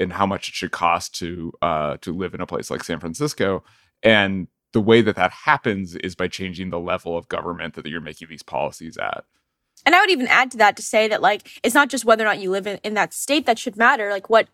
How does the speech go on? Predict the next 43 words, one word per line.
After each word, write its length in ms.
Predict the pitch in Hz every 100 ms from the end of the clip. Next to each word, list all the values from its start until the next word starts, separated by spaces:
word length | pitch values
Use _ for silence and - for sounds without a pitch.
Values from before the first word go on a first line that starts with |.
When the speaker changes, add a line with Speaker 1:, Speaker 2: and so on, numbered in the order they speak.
| _ -
Speaker 2:
economists 480 | 233 233 233 226
have 140 | 202 196
found 420 | 240 254 240 226 - _
is 100 | -
that 160 | 247 - _
these 280 | 247 247 - 226
zoning 240 | 285 339
laws 160 | 226 226
have 200 | 202 220
reduced 380 | 220 294 294
the 60 | 220
G 200 | 196 247
D 140 | 240
P 340 | 202 240 233 208
of 140 | 202
the 100 | 208
entire 360 | 190 190 175 160
country. 560 | - 220 - 123 - - - -
Um, 260 | 202 196
they 100 | 214
found 380 | - 226 220 220
that 160 | 208 220
it's 140 | 208
reduced 400 | 226 226 233 - - -
by 160 | 202
thousands 520 | 233 233 247 247 247 202
of 100 | 185
dollars 480 | 190 208 202 190
the 120 | 226 -
average 400 | 190 202 208 185
wages 480 | 185 185 196 151 -
a 80 | 196
worker 340 | 190 214 196
would 140 | 180 147
have 100 | -
earned 460 | 196 202 113 110 262 - -
if 200 | 254 -
these 240 | 226 208 -
laws 360 | 214 196 185 -
had 180 | 240 208
not 260 | 196 156
existed. 560 | 202 185 202 - - -
So 240 | 311 269